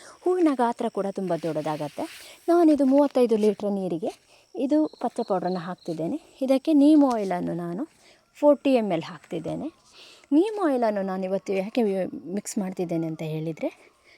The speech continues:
ನೀ-, ಲಾಸ್ಟ್ ಟೈಮ್ ನಾನು ಕೀಟನಾಶಕ ಹಾಕಿದ್ದೆ, ಹಾಗಾಗಿ ಈ ಸರಿ ನಾನು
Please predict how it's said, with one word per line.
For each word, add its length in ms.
ನೀ-, 280
ಲಾಸ್ಟ್ 380
ಟೈಮ್ 180
ನಾನು 240
ಕೀಟನಾಶಕ 580
ಹಾಕಿದ್ದೆ, 420
ಹಾಗಾಗಿ 500
ಈ 40
ಸರಿ 260
ನಾನು 280